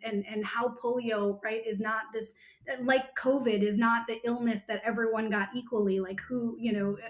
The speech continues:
start to understand the math and the disproportionate, um, impacts on poor Black communities, but also, um, that she was, uh, forcibly sterilized. And, and,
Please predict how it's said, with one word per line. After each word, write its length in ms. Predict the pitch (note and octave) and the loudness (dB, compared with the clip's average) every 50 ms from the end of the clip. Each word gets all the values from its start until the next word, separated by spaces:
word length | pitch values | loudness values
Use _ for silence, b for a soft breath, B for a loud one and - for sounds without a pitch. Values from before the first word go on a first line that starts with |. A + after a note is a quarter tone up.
| A3+ | -10
start 260 | - - - A#3 A3+ | -8 -4 -4 -4 -4
to 80 | A3+ - | -4 -8
understand 600 | - A3+ A3+ A3+ G#3+ - - A3+ A3 A3 G#3+ G#3 G3+ b b b b - | -8 -8 -8 -6 -6 -6 -6 -6 -6 -6 -6 -8 -8 b b b b -4
the 120 | A#3 A3+ | -2 2
math 480 | A3+ A#3 A#3 A#3 A3+ A3+ A3+ A3+ - A#3 | 4 4 4 6 4 4 2 0 -2 -6
and 140 | A3+ A3+ | -4 -4
the 80 | A3 G#3+ | -2 0
disproportionate, 840 | G#3 A#3+ A#3+ - - B3 - - B3+ A#3+ A#3 - - A#3 A3+ G#3+ - - G3 | 0 0 -2 -2 -4 -8 -10 -6 -6 -4 -2 0 0 0 0 -2 -4 -8 -10
um, 100 | A3+ A#3 A#3+ | -10 -4 0
impacts 580 | B3+ C4 B3 - A#3+ G#3+ F#3 G3+ - - - | 2 2 2 2 0 -2 -2 -2 -4 -6 -6
on 320 | A3+ G#3+ G#3 G#3 G3+ G3 - | -4 -2 0 0 0 -2 -2
poor 180 | - A#3 A3+ G#3 | -4 -4 -4 -2
Black 360 | G3+ G#3 G3+ - - - - | -2 -4 -6 -6 -10 -14 -16
communities, 580 | A3 G#3+ A3 A#3+ A#3+ G3+ G3+ G3+ F#3+ F#3+ - b b b b b b b b _ | -16 -10 -8 -6 -2 0 0 0 0 0 -4 b b b b b b b b _
but 180 | - C4 C4 - | 0 0 2 0
also, 640 | B3 C4 C#4 D4+ D4 - C#4+ C4+ B3+ A#3+ B3 B3 | 0 2 2 2 4 4 2 2 2 2 0 0
um, 400 | A#3+ A#3+ A#3 A3+ A3 G#3+ G#3+ G3+ | 0 0 0 2 2 0 0 0
that 180 | A#3+ B3 A#3+ - | 0 -2 -2 -2
she 440 | - - - C4 B3+ B3+ A#3+ A#3 - | -2 -2 0 0 0 0 -2 -4 -8
was, 500 | A#3 A#3 A#3 A#3 A3+ A3 A3 G#3+ G3+ G3 - - | -6 -2 0 0 2 2 2 0 0 -2 -2 -2
uh, 220 | A3+ G#3+ G#3 G#3 | -2 0 0 0
forcibly 420 | G#3 - B3 B3 - A#3 B3 C4 | 0 0 -2 -2 0 0 0 0
sterilized. 720 | B3 - B3+ B3 D#4 E4+ - - - - - - - - - | 0 0 2 2 2 2 0 -2 -8 -10 -10 -12 -12 -10 -4
And, 240 | B3 B3 A#3+ A#3+ A#3+ | -2 0 0 0 2
and, 240 | B3+ B3+ B3 A#3+ | 2 2 2 2